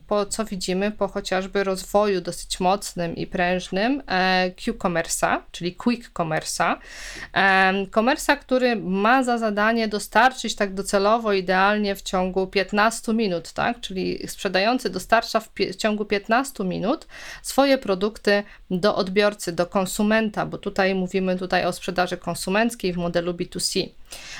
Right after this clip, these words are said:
E, założenie, e, idealne, powstają w tym celu, e, dark story, powstają,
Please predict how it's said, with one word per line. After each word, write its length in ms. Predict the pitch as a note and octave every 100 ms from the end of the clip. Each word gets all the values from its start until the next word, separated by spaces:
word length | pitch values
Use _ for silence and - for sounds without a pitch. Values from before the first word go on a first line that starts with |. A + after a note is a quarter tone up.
| - -
E, 420 | G3+ G3+ G3 F3+ -
założenie, 840 | F#3 A3+ A3 A#3+ D4 D#4 D4 C#4 F3+
e, 180 | G#3 G3+
idealne, 560 | F#3+ G3 G#3 C4 A#3+
powstają 500 | A3 G3+ A3 G#3 G#3+
w 60 | G#3
tym 220 | G#3 G3
celu, 560 | - G3 G3 F#3+ F#3+ F#3 F3+
e, 160 | F3
dark 300 | F3+ F#3 F#3
story, 400 | - - A#3 A#3
powstają, 600 | A3 F3 - E3+ F3 F3